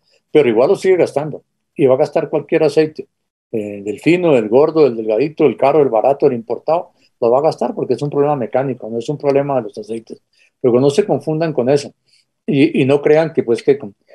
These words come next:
que, que parándose uno frente a, a los estantes donde venden todos los sprays y los tarros y los aditivos y todas las cosas, va uno a arreglar el carro.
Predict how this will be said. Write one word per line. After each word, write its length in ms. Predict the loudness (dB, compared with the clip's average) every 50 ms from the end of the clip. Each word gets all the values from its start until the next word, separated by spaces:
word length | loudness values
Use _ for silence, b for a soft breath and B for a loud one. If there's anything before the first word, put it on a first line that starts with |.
| b b _ _
que, 140 | -14 -10
que 120 | -6 -6 -4
parándose 500 | -2 -2 0 2 2 4 4 2 2 2
uno 180 | 2 2 0
frente 360 | 0 0 -2 -2 0 2 2 2
a, 40 |
a 180 | 2 2 0 -4
los 140 | -6 -6 -8
estantes 440 | -10 -4 -2 -2 -2 0 -2 -2 -2
donde 200 | -2 -2 0 0
venden 260 | 0 0 -2 -4 -2 0
todos 140 | 0 2 2 2 0 0
los 120 | -6 -8
sprays 480 | -8 _ -2 2 2 2 2 0 -8 B B B B B B B
y 80 | _ 0
los 200 | 0 0 0 0
tarros 400 | 0 0 0 2 2 0 0 -2
y 40 | -2
los 200 | -4 -4 -4 -4
aditivos 460 | -6 -6 -6 -8 -4 -2 2 2 2
y 40 | 2
todas 160 | 2 0 0
las 40 | 2
cosas, 240 | 0 0 -2 -2 b b b b b _ -2
va 60 | -2
uno 140 | 0 0 0
a 40 |
arreglar 240 | 0 2 2 2 2
el 60 | 2
carro. 280 | 2 2 2 2 -2 -12